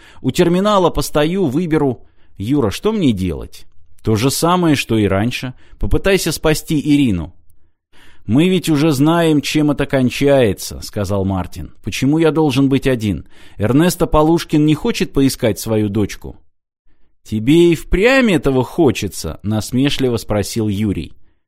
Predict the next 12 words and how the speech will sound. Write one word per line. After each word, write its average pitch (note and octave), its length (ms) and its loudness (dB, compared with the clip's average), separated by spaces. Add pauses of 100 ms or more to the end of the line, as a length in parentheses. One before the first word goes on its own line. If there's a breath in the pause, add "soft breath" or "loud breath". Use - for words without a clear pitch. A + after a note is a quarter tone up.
(280)
"Никуда E3+ 760 2
он C#3+ 260 2
не C#3 100 4
отправится. A2 1000 -2
Он E3 180 0
для E3 160 4
себя D#3 320 2
решил, D3+ 580 0 (200 soft breath)
спасется C#3+ 840 0
лишь C#3 300 2
одна B2+ 500 2
Ирина. G2 540 -2